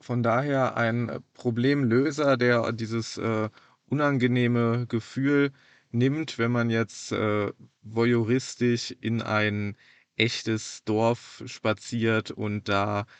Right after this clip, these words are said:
Bilder macht und Videos und, ja, den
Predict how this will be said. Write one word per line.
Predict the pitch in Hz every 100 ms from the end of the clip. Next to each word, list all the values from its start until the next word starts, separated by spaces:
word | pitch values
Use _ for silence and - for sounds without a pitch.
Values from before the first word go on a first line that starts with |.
| - - _
Bilder | - 107 123 127 120
macht | 113 110 113 - -
und | 107 107 104
Videos | 117 113 110 110 107 110 104 -
und, | - 104 101 101 - _ - - - _ _ _
ja, | 113 110 101
den | 95 - 101 101 98 95